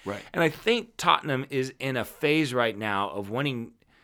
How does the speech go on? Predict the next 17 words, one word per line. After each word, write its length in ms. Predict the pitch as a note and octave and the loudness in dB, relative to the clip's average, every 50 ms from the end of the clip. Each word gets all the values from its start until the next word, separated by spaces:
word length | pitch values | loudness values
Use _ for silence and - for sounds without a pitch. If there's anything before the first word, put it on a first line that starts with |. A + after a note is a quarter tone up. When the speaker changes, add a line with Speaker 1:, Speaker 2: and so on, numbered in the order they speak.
| _ - - | _ -16 -8
Speaker 2:
to 120 | - C3 | -4 -4
spend 420 | - - - - C#3+ C3 B2 G2+ F#2 | -4 -4 0 0 2 2 2 0 -2
money 280 | G#2+ B2+ B2+ B2 A2+ | 0 0 2 2 0
because 260 | G#2 G#2 F#2 - G#2+ | -2 -2 -2 -2 -2
they 100 | F#2 G#2 | -2 -2
just 260 | G2 F#2+ A2+ G#2 - - | -2 -2 -4 -6 -6 -8
are 100 | - G2+ | -8 -6
building, 360 | F2+ G#2+ A#2+ A#2 A#2 A2 G#2 - | 0 0 0 2 0 -2 -6 -6
they 100 | G#2+ A#2 | -4 -4
just 120 | G#2+ G#2+ A#2 | -2 0 0
Speaker 1:
New 60 | A2+ | 2
Speaker 2:
built 120 | C3+ B2+ | 2 2
this 140 | - A#2+ A#2+ | 2 2 2
new 160 | A#2+ A#2+ A2+ | 2 2 0
Speaker 1:
stadium. 480 | A2+ A2 A#2 C#3 C#3 C#3+ C#3 C3+ B2+ B2 | 0 2 4 4 6 6 4 2 0 0
Speaker 2:
stadium, 20 | - | -2
Speaker 1:
Right. 160 | - - - | -4 -6 -10